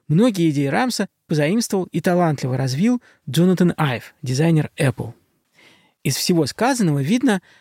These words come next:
что минимализм к нам ближе всего по времени, и это вполне живой и востребованный взгляд на дизайн.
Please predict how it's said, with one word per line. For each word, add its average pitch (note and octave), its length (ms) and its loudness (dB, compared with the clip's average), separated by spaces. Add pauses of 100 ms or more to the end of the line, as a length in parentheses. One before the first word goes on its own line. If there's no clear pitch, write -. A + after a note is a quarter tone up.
что - 160 -4
минимализм A3 600 4 (120)
к - 80 -8
нам G#3 240 2
ближе G#3 280 2
всего F#3+ 260 0
по C#3+ 160 0
времени, A3+ 540 0
и F3 80 -4
это A3 180 0
вполне E3 380 0
живой D3 540 0
и G#3 140 0
востребованный E3 680 2
взгляд D3 380 0
на D3+ 60 -2
дизайн. C#3+ 440 -2